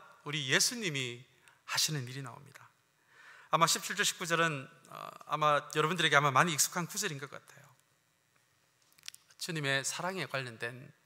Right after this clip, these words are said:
내용입니다. 이미 바울은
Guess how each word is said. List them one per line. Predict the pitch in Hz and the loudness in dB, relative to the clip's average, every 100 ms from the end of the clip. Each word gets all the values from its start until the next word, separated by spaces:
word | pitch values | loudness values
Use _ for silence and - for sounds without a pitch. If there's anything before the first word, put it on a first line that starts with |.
| _ | _
내용입니다. | 113 117 127 113 117 - _ _ _ _ - - - - - - - _ | -16 -14 -14 -16 -20 -20 _ _ _ _ -20 -20 -18 -18 -18 -20 -20 _
이미 | 185 180 165 | 6 8 8
바울은 | 147 151 160 160 127 | 8 10 10 8 2